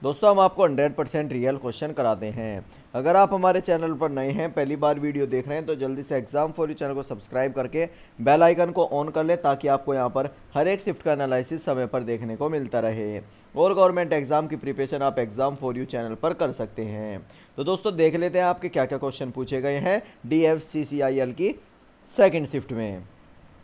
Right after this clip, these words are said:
एक क्वेश्चन था, निर्मला पुस्तक के लेखक कौन है? मुंशी प्रेमचंद है निर्मला पुस्तक के लेखक। इसका प्रकाशन कब हुआ था? नाइनटीन ट्वेंटी सेवन में।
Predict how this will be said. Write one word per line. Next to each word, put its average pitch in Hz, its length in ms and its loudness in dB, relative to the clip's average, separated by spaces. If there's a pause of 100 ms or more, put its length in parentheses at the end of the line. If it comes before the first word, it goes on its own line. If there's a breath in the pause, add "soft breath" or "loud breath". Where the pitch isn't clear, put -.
(580 soft breath)
एक 156 180 4
क्वेश्चन 190 300 2
था, 196 80 4
निर्मला 175 360 2
पुस्तक 170 340 -4
के 180 120 -2
लेखक 156 420 2
कौन 147 200 2
है? 165 60 0
मुंशी 151 360 -4
प्रेमचंद 143 460 -2
है 160 60 -2
निर्मला 131 400 0
पुस्तक 123 360 -4
के 160 120 -2
लेखक। 107 380 -2 (320 loud breath)
इसका 160 220 2
प्रकाशन 147 480 0
कब 160 160 2
हुआ 160 100 4
था? 165 120 0
नाइनटीन 127 440 -2
ट्वेंटी 117 300 -2
सेवन 107 340 0
में। 104 300 -8